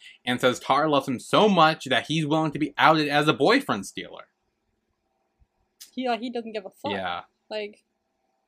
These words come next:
Speaker 2: damn. Like, dude, have a little self-respect. <laughs>
Speaker 1: Hmm. Tharn says he still loves him, and Type cuts him off and says that his old flame is full of shit, and he was shedding fake tears.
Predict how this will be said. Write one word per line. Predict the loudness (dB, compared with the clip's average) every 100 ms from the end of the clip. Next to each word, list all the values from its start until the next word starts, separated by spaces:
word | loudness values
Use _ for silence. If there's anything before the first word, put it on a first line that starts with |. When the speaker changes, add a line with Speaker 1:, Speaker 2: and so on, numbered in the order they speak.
| _ _
Speaker 2:
damn. | -10 -8 -8 -12 -18 -12
Like, | -10 -6
dude, | -6 -4
have | -2
a | -2
little | -4 -6
self-respect. | -8 -12 -14 -18 -18 -18 _ _ _ -16
<laughs> | -16 -18 -20 -16
Speaker 1:
Hmm. | -14 -12 -14 -16 _ _ _ _ _ _ _ _ _ _ _ _ _ _ _ _
Tharn | 4 6 4 2
says | 4 6 6 2
he | -2
still | 2 4
loves | 6 6 4
him, | 0 0 0 0
and | 0 -2
Type | 2 2 2 0
cuts | -2 0
him | 0
off | 0 0 0 -2 -6
and | -6 -6 -4
says | -2 0 -2 0
that | 0 0
his | 2
old | 6 6 6
flame | 0 2 2 0
is | -6
full | -6 -6
of |
shit, | 0 6 6 6 -4 _ _ _ -2
and | 0
he | 2
was | 0 4
shedding | 4 4 2
fake | -2 -2 -6
tears. | -10 -10 -14 -20